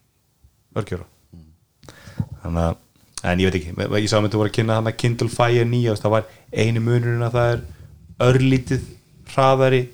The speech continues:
Speaker 1: örgjörvi, þeir held ég ennþá koma sko með eitt og hálft gig í minni og, og einhverjum skjám sem eru sko vel fyrir neðan, þau eru rétt fyrir ofan vafkja upplausn, þetta er eitthvað, þú veist, þau eru vel undir H D.
Speaker 2: Já, já.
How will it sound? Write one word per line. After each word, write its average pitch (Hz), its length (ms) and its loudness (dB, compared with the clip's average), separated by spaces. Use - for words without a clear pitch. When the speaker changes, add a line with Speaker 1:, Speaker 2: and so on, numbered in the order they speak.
Speaker 1:
örgjörvi, 127 380 0
þeir 107 100 0
held 101 140 -6
ég 95 100 0
ennþá 113 260 -4
koma 120 240 -2
sko 117 140 -8
með 120 100 -2
eitt 123 280 -4
og 110 80 -2
hálft 120 240 -6
gig 120 200 -6
í 123 80 -4
minni 123 380 -2
og, 117 240 0
og 113 60 0
einhverjum 117 260 0
skjám 123 400 2
sem 123 160 0
eru 117 120 -4
sko 123 200 -2
vel 123 240 4
fyrir 123 240 -4
neðan, 127 340 0
þau 113 80 2
eru 104 80 2
rétt 135 340 2
fyrir 135 160 4
ofan 127 160 4
vafkja 147 460 0
upplausn, 143 320 -6
þetta 120 100 -4
er 120 100 -2
eitthvað, 123 220 -4
þú 131 80 -4
veist, - 160 -10
þau 120 80 4
eru 110 100 2
vel 120 240 4
undir 123 240 2
H 127 180 2
D. 127 160 -2
Speaker 2:
Já, 85 180 -6
já. 80 160 -8